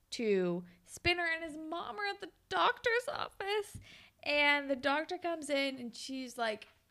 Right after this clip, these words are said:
"Well, the good news is we caught this early on." And he's like, "Caught what?" And then she just kinda, she flat out says,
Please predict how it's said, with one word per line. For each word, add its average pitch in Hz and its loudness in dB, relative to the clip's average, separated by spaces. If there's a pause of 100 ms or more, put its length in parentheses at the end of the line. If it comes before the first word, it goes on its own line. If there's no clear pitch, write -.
(1080)
"Well, 208 -4
the 190 -6
good 190 -4
news 294 -6
is 285 -8
we 277 -4
caught 247 -8
this 302 -10
early 330 4
on." 185 6
And 202 -4
he's 190 -2
like, 175 0 (160)
"Caught 160 2
what?" 190 2 (340)
And 185 -6
then 185 -2
she 208 -8
just 196 -10
kinda, 240 -10
she - -10
flat - 0
out 226 0
says, 202 0